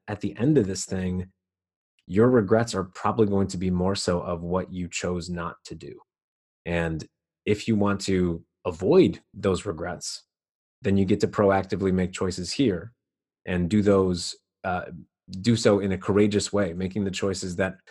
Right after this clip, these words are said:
maybe aren't the most popular, maybe aren't the ones that are gonna be validated by the people around you,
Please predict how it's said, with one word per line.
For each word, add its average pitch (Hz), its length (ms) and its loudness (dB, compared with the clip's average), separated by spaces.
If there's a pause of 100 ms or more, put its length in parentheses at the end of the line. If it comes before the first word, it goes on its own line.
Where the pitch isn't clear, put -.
(220)
maybe 104 240 0
aren't 101 200 -2
the 104 60 -2
most 98 220 0
popular, 92 400 -4
maybe 98 320 0
aren't 98 240 -2
the 101 80 0
ones 95 220 -2
that 92 100 0
are 92 80 -2
gonna 90 160 -4
be 90 140 -4
validated 92 560 -2
by 90 120 -6
the 87 100 -8
people 90 280 -6
around 90 320 -2
you, 87 80 -10